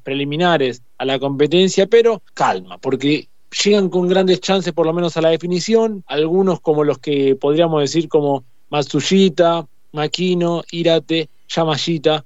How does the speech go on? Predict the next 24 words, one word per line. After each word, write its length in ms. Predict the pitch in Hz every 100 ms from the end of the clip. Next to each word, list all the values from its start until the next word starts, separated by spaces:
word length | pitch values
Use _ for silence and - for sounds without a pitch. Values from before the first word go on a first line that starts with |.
| -
que 120 | 151
estuvieron 460 | - 165 196 226 196
en 120 | 175
los 80 | 156
puestos 380 | 190 180 175
de 100 | 147
arriba, 380 | 160 180 202 175
de 100 | 151
vanguardia, 880 | 139 147 156 190 185 156 143 156 180 - -
y 420 | 135 135 131 127
sumaron 380 | 123 139 156 -
bastante 500 | 147 - 170 135 117
kilos. 540 | 113 127 113 104 101 -
O, 180 | 135 160
entre 340 | 151 165 170 208
otros 240 | 208 190
también, 520 | 175 180 190 202 185 -
como 240 | 135 123
será 520 | - 139 151 143 123 - -
también 360 | 110 127 135
para 460 | 123 120 117 113 107 - -
Hirame, 680 | 131 143 143 139 143 139 131 -
Beguet, 500 | 127 127 151 160 156 - -
y, 300 | 139 131 143